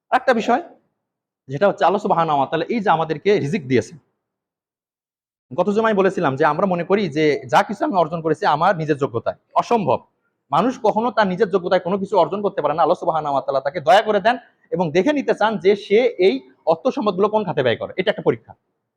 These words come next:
আপনাকে আল্লাহ সুবহানাহু ওয়া তাআলা অসহায় রেখেছেন, অর্থ সম্পদ দেননি, আপনাকে ওইভাবে পরীক্ষা করতেছেন। ইনাকে আল্লাহ সুবহানাহু ওয়া তাআলা অনেক অর্থ সম্পদ দিয়েছেন,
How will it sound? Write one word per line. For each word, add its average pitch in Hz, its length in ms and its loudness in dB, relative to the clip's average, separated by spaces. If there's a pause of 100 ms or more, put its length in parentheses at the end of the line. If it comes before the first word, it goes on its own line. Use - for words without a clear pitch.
(320)
আপনাকে 240 340 0
আল্লাহ 226 240 4
সুবহানাহু 220 300 4
ওয়া 214 100 2
তাআলা 214 200 4
অসহায় 233 260 2
রেখেছেন, 226 280 0 (440)
অর্থ 175 160 0
সম্পদ 226 300 2
দেননি, 214 220 2
আপনাকে 214 360 0
ওইভাবে 233 240 6
পরীক্ষা 233 240 2
করতেছেন। 247 320 0 (1400)
ইনাকে 269 340 2 (100)
আল্লাহ 226 200 4
সুবহানাহু 208 320 2
ওয়া 190 100 2
তাআলা 196 200 2
অনেক 175 160 -4
অর্থ 151 120 0
সম্পদ 170 340 -2
দিয়েছেন, 151 260 0